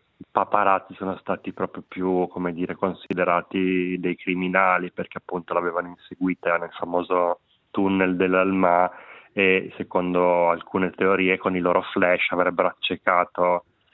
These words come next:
l'autista e provocato proprio l'incidente.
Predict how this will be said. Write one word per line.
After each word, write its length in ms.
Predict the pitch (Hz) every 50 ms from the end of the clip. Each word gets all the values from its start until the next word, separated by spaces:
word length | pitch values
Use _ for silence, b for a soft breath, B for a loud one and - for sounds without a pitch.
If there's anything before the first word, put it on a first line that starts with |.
| _ _
l'autista 640 | _ 101 92 90 - - 95 92 87 - - - 101
e 60 | 95
provocato 640 | 85 - 98 92 85 90 - - - 90 87 - 90
proprio 300 | - 92 90 - - 90
l'incidente. 1000 | 87 87 82 85 82 - 98 87 90 90 87 82 82 85 82 - 87 85 85 85